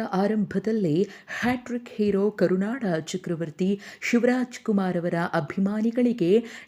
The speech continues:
ಡಬಲ್ ಸಿಹಿ ಸುದ್ದಿ ಸಿಕ್ಕಿದೆ. ಅದೇನಪ್ಪ ಅಂದ್ರೆ, ಶಿವರಾಜ್ ಕುಮಾರ್ ಅವರ ಮುಂದಿನ ಚಿತ್ರವನ್ನ ಘೋಷಣೆ ಮಾಡಲಾಗಿದೆ. ದಿನಕರ್ ತೂಗುದೀಪ್ ಅವರು ಈ ಸಿಹಿ ಸುದ್ದಿಯನ್ನ ಹಂಚಿಕೊಂಡಿದ್ದಾರೆ.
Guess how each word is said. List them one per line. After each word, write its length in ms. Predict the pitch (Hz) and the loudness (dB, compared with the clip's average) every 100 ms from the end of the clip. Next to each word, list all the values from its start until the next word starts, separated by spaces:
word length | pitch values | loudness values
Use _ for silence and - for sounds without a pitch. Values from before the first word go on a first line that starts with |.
| 151 | 4
ಡಬಲ್ 440 | 208 226 254 262 | 4 6 4 2
ಸಿಹಿ 460 | 247 - 302 - 220 | 0 0 0 4 4
ಸುದ್ದಿ 400 | - 175 151 156 | 4 0 0 -4
ಸಿಕ್ಕಿದೆ. 840 | - 151 190 156 143 139 - - | -2 -4 -2 0 0 -2 -14 -4
ಅದೇನಪ್ಪ 540 | 165 160 214 330 294 190 | 2 6 6 4 -2 -4
ಅಂದ್ರೆ, 400 | 160 143 160 196 | -2 2 4 4
ಶಿವರಾಜ್ 600 | - 190 196 214 233 - | 4 2 2 2 -2 -4
ಕುಮಾರ್ 340 | - 208 208 | 0 2 2
ಅವರ 340 | 196 185 196 196 | 0 0 0 2
ಮುಂದಿನ 460 | 165 214 240 220 196 170 156 | 0 0 0 0 0 0 -2
ಚಿತ್ರವನ್ನ 500 | 208 196 196 190 185 190 202 - - 160 | -6 -4 -2 0 2 2 -2 -6 -12 -8
ಘೋಷಣೆ 480 | 143 180 190 233 226 | 0 0 2 2 2
ಮಾಡಲಾಗಿದೆ. 1040 | 226 220 226 214 214 190 135 107 - - - 143 | 2 0 -2 -2 0 2 2 0 -8 -16 0 6
ದಿನಕರ್ 480 | 240 269 277 269 269 | 6 6 4 2 4
ತೂಗುದೀಪ್ 600 | - 202 208 202 196 190 | 2 2 2 0 0 0
ಅವರು 400 | 185 190 160 233 - - | 0 2 4 2 -2 0
ಈ 120 | 214 | 2
ಸಿಹಿ 420 | 214 285 285 240 | 2 0 2 2
ಸುದ್ದಿಯನ್ನ 580 | 208 - 226 208 214 214 240 | 2 0 0 2 2 2 0
ಹಂಚಿಕೊಂಡಿದ್ದಾರೆ. 1200 | - 311 294 - - 156 147 147 151 143 127 | 0 -2 -2 -2 -2 -2 -2 -2 0 2 0